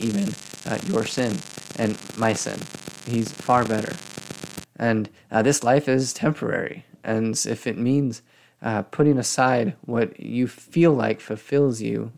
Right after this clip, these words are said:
to find out what will truly fulfill you for this temporary life, then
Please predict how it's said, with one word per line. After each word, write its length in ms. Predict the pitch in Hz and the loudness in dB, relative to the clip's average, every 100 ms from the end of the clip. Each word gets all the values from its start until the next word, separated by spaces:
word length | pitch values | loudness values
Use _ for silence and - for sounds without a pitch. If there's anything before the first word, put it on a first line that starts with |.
| - | -8
to 120 | 117 | -8
find 280 | - 117 113 | -4 0 2
out 180 | 110 113 | 2 2
what 200 | 113 120 | 0 -2
will 140 | 110 | -8
truly 440 | - - 143 127 | -2 2 4 4
fulfill 440 | 104 110 - 107 104 | 0 -6 -6 -4 -4
you 200 | - - | -4 -6
for 540 | - 101 101 - 120 | -8 -8 -8 2 4
this 280 | 113 110 - - | 4 2 -4 -10
temporary 500 | - 135 117 117 107 | -2 -2 0 0 0
life, 920 | 107 151 123 - - - - - - - | 4 4 4 0 -8 -12 -14 -14 -14 0
then 300 | 123 117 | 2 2